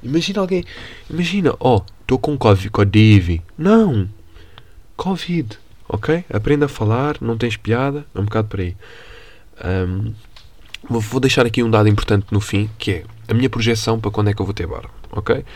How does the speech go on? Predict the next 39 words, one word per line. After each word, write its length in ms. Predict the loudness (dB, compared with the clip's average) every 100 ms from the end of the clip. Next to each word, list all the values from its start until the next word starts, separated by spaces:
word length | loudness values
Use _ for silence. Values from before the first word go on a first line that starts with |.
| -20 -20 -18 -6
Como 100 | -4
vocês 260 | 0 0
sabem, 260 | 2 2 0
eu 40 |
comecei 280 | 0 -2 0
agora 160 | -2 -2
a 40 |
ter 160 | -2 0
barba, 380 | 0 0 -2
estou 200 | -4 -2
um 40 | -2
homem 220 | 0 0
grande, 480 | 0 0 0 -2 -6
o 60 | -4
cabelo 440 | 0 4 4 4
continua 360 | 0 -2 0 -2
a 40 |
crescer, 380 | -4 -4 -4 -4 -10 -20 -20 -20 -12
ahm, 400 | -4 -2 0 -2 0
vai 120 | -2
fazer 240 | 0 -2
dia 140 | -2 -2
quinze, 300 | -2 -4 0
três 180 | 0
meses 240 | 2 2 0
que 80 | -2
não 80 |
o 40 | -2
corto, 420 | -2 -2 -4 -10 -16
portanto 300 | -6 -2 -2
estamos 280 | 0 0 0
aí 80 |
na 120 | 0 0
batalha. 360 | 0 -2 -2 -6 -18 -20 -20 -20 -18 -16 -8 2
Ahm, 640 | 4 4 4 2 2 0 -4 -12 -8
a 100 | -4
barba, 480 | -2 -2 -2 -2 -8 -14 -14
a 80 | -8
barba, 440 | -4 -2 -2 -4